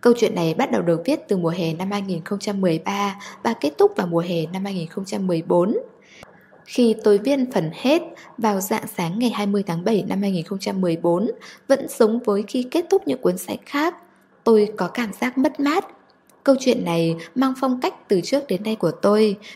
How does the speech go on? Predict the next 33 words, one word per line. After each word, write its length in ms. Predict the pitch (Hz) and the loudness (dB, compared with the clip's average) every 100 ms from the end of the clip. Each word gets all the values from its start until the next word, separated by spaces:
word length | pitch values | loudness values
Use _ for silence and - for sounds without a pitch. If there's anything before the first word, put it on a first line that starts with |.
| - | 4
bình 180 | 247 226 | 6 6
thản 300 | 247 202 165 | 2 2 0
không 220 | - 254 | 0 2
có 100 | 240 | 2
gì 220 | 240 226 | 2 0
quá 220 | 170 160 165 | 0 -2 -4
gay 140 | 208 | -4
cấn, 360 | 202 190 185 330 - - - | -2 -2 0 -2 -6 -8 -2
cũng 160 | 277 | 0
có 200 | 262 247 247 | 0 -2 0
vài 180 | 233 185 | -2 -2
phần 180 | 185 165 165 | -4 -6 -4
bi 200 | 202 220 220 | 0 0 0
thương 200 | 220 202 | -2 -2
nhẹ 200 | 175 156 | -4 -6
nhẹ. 300 | 156 175 196 - - _ _ - | -2 -2 -2 -6 -20 _ _ -2
Nhấn 240 | 185 220 | 0 0
mạnh 120 | 320 - | -2 -4
vào 100 | 170 | -6
những 160 | 165 - | -4 -6
chi 180 | - 220 | -6 -4
tiết 200 | - - | -4 -2
ấm 160 | 185 190 | -2 -2
áp, 240 | - 294 - - - | 0 0 -2 -10 -10
nhưng 260 | - 285 262 | -4 -2 0
cũng 160 | - 302 | -2 -2
có 100 | - | -2
những 180 | 202 226 - | -2 -2 -2
điểm 180 | 233 165 | -2 -2
khác 280 | - 294 - | -6 -6 -4
với 120 | 175 160 | -6 -4
trước 260 | 277 285 | -6 -4
kia. 300 | - 220 220 | 0 0 0